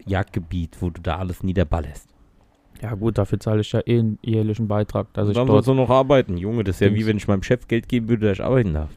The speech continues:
Speaker 2: Nee, das mach ich freiwillig. Das ist so,
Speaker 1: Na, wer-
Speaker 2: sich
Speaker 1: du
Speaker 2: so
Speaker 1: bist
Speaker 2: einbringen
Speaker 1: beste
Speaker 2: in dem
Speaker 1: Mitarbeiter.
Speaker 2: Revier.
Speaker 1: <laughs>
Speaker 2: Ey,
Speaker 1: Ja,
Speaker 2: du,
Speaker 1: okay.
Speaker 2: das ist halt, da musst halt dafür, äh, eine Passion haben, sonst macht's
Speaker 1: Ja.
Speaker 2: gar keinen Sinn.
Speaker 1: Wir gehen irgendwann mal ballern.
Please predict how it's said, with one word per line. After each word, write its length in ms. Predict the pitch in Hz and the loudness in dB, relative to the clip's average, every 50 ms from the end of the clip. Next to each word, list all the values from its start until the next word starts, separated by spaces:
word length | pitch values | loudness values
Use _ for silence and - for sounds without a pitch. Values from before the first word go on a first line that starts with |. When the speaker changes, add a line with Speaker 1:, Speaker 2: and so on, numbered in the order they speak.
| - - | -2 2
Speaker 2:
Nee, 200 | - 110 147 185 | 4 4 6 6
das 180 | 170 127 - | 4 4 4
mach 120 | 120 113 110 | 4 2 2
ich 80 | - | 2
freiwillig. 720 | - - 123 170 196 123 107 101 101 101 - - - - _ - | 2 2 4 4 4 4 2 2 2 -2 -4 -6 -12 -20 _ -4
Das 140 | - 107 101 | -4 -4 -4
ist 140 | - - | -4 -4
so, 380 | - 113 107 107 107 107 104 98 - - | -2 2 2 4 4 4 2 2 0 -4
Speaker 1:
Na, 80 | - 76 | -12 -12
wer- 100 | 76 80 - - - - | -12 -14 -16 -16 -12 -2
Speaker 2:
sich 140 | - 113 104 | 2 2 2
Speaker 1:
du 60 | 110 | 4
Speaker 2:
so 60 | 113 113 | 4 4
Speaker 1:
bist 100 | - 135 | 4 6
Speaker 2:
einbringen 340 | 147 147 120 120 135 135 131 | 6 8 8 8 8 8 8
Speaker 1:
beste 40 | 123 | 8
Speaker 2:
in 60 | 120 | 8
dem 200 | 120 117 117 113 | 10 10 8 8
Speaker 1:
Mitarbeiter. 360 | 117 104 95 117 117 113 123 | 8 6 6 6 6 6 6
Speaker 2:
Revier. 260 | 117 117 117 117 117 - - 269 - - - - 269 - | 8 8 10 10 8 8 4 0 0 0 0 0 0 0
Speaker 1:
<laughs> 500 | - - - - - - - - - - | 0 -2 -20 -20 -20 -20 -20 -18 -8 -2
Speaker 2:
Ey, 160 | - 113 139 | 2 4 4
Speaker 1:
Ja, 280 | 147 92 95 107 110 107 | 6 6 6 6 6 8
Speaker 2:
du, 60 | 110 | 8
Speaker 1:
okay. 300 | 139 156 104 107 107 98 | 8 8 8 8 8 8
Speaker 2:
das 100 | - 131 | 6 6
ist 120 | 147 - 180 | 4 6 4
halt, 180 | 170 - - | 2 4 4
da 60 | 120 123 | 4 4
musst 240 | 139 160 - - | 6 4 4 2
halt 180 | 143 123 - - | 0 0 0 0
dafür, 460 | 117 117 - - 110 110 107 107 - - | 0 0 2 4 4 6 6 4 4 2
äh, 240 | 101 104 104 104 | 2 4 4 4
eine 160 | 104 107 104 98 | 4 2 2 0
Passion 420 | - - 104 - - 104 107 104 | 0 0 0 2 2 2 4 4
haben, 280 | 101 95 95 - - - | 4 4 4 2 0 -2
sonst 240 | - 104 98 - | 0 -2 0 2
macht's 200 | 120 107 107 104 | 4 2 2 2
Speaker 1:
Ja. 40 | - | 2
Speaker 2:
gar 80 | 113 101 | 0 0
keinen 180 | - 101 95 90 | 2 0 -2 0
Sinn. 200 | 92 92 90 92 - _ - - - - - - _ _ | 0 0 -2 -2 -6 _ -20 -20 -20 -20 -20 -20 _ _
Speaker 1:
Wir 120 | - 131 123 | 2 2 4
gehen 240 | 110 120 120 120 | 4 4 4 4
irgendwann 320 | 113 107 101 101 101 90 85 | 4 2 2 4 4 4 2
mal 80 | 80 | 2
ballern. 480 | 78 - 92 90 92 92 85 76 - - | 0 2 2 2 2 0 0 -2 -6 -12